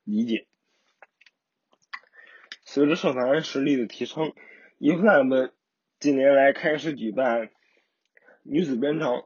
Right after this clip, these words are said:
和编程马拉松的这些活动，都取得了不错的效果。在我校举办的这些有意义的、与-，与众不同的活动，都起源于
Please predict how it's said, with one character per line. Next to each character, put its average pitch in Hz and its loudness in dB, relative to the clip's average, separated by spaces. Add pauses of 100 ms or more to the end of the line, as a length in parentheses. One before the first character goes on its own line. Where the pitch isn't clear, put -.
和 127 0
编 156 -2
程 175 -2
马 110 -2
拉 107 -4
松 160 0
的 104 4
这 110 -6
些 113 -4
活 92 -10
动， 107 -4 (320)
都 151 -4
取 120 -6
得 101 -4
了 120 -4
不 120 -10
错 131 -4
的 123 -2
效 127 0
果。 - -12 (800)
在 151 2
我 107 -2
校 127 -2
举 107 -4
办 110 -2
的 123 -6
这 123 -2
些 131 2
有 101 0
意 131 4
义 104 2
的、 85 -6 (300)
与-， 113 -2 (140)
与 113 0
众 135 0
不 139 2
同 120 -6
的 151 4
活 95 -4
动， 95 -4 (500)
都 160 4
起 - -2
源 98 -2
于 120 -2